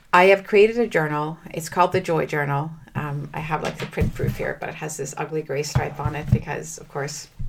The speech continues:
it's a print proof or not for sale. But I've created this journal with you in mind, with you being a woman who wants to grow,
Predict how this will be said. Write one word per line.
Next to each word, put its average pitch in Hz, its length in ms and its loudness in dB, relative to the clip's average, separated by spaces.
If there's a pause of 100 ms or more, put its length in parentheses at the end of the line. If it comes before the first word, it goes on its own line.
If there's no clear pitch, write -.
(140)
it's 151 200 -6
a 147 200 -4 (140)
print 156 300 -10 (160)
proof 160 300 -6
or 151 60 -6
not 156 220 0
for 156 80 -12
sale. 160 360 -2 (440)
But 185 280 4 (540)
I've 196 200 6
created 240 260 4
this 220 140 2
journal 165 560 -2 (280)
with 190 360 4
you 160 160 0
in 143 80 -2
mind, - 400 -8 (100)
with 175 400 -4 (720)
you 214 400 0
being 170 640 -4
a 170 120 -2
woman 165 560 2
who 165 640 -4 (1000)
wants 220 460 -2
to 202 100 0
grow, 160 340 0